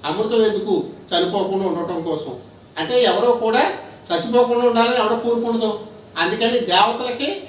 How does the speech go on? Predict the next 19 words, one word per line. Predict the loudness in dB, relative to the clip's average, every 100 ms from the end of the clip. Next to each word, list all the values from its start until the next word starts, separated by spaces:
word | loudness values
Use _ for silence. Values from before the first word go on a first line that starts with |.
| -10
దేవతలు | -4 -2 0
అసలు | -2 -2
చచ్చిపోరు. | -6 -4 -4 -4 -8 -16 -16 -10 -10 -6
ఆయనకి | -2 0 2 2 2 0 -6 -14 -6
చచ్చిపోనోడు | -4 -4 2 4 4
కూడా | 2 2 2
చచ్చిపోకుండా | 2 -2 0 0 0 0
ఉండాలని | 0 0 0
కోరి | -2 -4
పుట్టింది. | -6 -8 -8 -14 -20 -20 -20 -20 -20 -6
రాక్షసులు | -4 -2 0 2
ఎలా | 2 2
చచ్చిపోతారు? | 0 -2 -4 -4 -4 -8 -16 -12 -6
ఎందుకంటే | -4 -2 -2
వాళ్ళు | 0 0
తినేటువంటి | 0 -2 -2 -2 0
ఆహారం | 0 0 -2
నుంచి | -2 -6 -6
చచ్చిపోతారు. | -8 -8 -8 -10